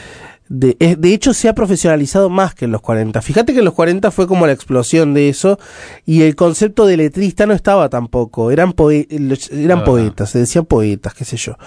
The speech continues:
Speaker 1: Este, el, el, la
Speaker 2: Aunque
Speaker 1: de
Speaker 2: fueran algunos más letristas
Speaker 1: Sí,
Speaker 2: que
Speaker 1: sí,
Speaker 2: poetas.
Speaker 1: sí, sí, sí, sí, sí. Pero el, el, el, la definición de la letrística, como te acabo de decir, la da Homero Expósito,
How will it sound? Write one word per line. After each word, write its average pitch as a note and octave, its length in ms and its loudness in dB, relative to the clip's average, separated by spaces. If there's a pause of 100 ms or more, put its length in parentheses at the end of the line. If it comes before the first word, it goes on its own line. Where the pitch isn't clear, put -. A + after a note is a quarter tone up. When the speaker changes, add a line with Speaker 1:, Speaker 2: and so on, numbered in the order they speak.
(560)
Speaker 1:
Este, D#3+ 600 0
el, F3 200 0
el, F#3+ 320 2
la F3+ 420 2
Speaker 2:
Aunque E3+ 100 0
Speaker 1:
de F#3 60 0
Speaker 2:
fueran D#3 200 0
algunos C3+ 360 -2
más C3 180 -2
letristas A#2+ 480 -2
Speaker 1:
Sí, A3 100 4
Speaker 2:
que A3 60 0
Speaker 1:
sí, - 80 -6
Speaker 2:
poetas. F#3+ 240 2
Speaker 1:
sí, C#3+ 220 0
sí, C3 380 -2
sí, B2 380 -2
sí, B2 220 -4
sí. G#2+ 180 -8 (640)
Pero G#3 200 4
el, G#3 120 0
el, G3+ 580 0
el, F#3 220 0
la F#3 120 4
definición G3+ 460 0
de C4 100 2
la F3+ 120 2
letrística, D3 920 -2
como A#2 220 -4
te B2+ 80 -4
acabo C#3+ 300 2
de C3 100 2
decir, G3 280 0
la G#3 140 4
da D#3+ 180 2
Homero E3 220 0
Expósito, G#2+ 840 -8